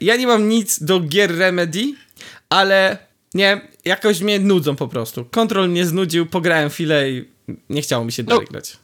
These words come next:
Speaker 2: zgadzam się, Control miał spoko koncept, ale jakby
Speaker 1: To samo
Speaker 2: tak
Speaker 1: miałem z ich
Speaker 2: podumarł.
Speaker 1: kolejną grą,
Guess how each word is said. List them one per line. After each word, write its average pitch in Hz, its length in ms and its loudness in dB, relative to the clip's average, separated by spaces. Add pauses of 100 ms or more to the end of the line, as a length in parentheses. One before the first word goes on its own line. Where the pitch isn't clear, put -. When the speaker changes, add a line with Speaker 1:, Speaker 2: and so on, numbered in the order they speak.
(500)
Speaker 2:
zgadzam 196 440 2
się, 170 200 0
Control 196 580 2 (280)
miał 170 320 -2 (160)
spoko - 300 -2
koncept, 165 600 -2
ale 135 580 0 (240)
jakby 127 560 -4 (380)
Speaker 1:
To 220 140 2
samo 233 220 0
Speaker 2:
tak 226 100 -4
Speaker 1:
miałem 226 180 2
z - 40 -6
ich - 60 -6
Speaker 2:
podumarł. 214 220 -4
Speaker 1:
kolejną 214 460 0
grą, 233 340 -4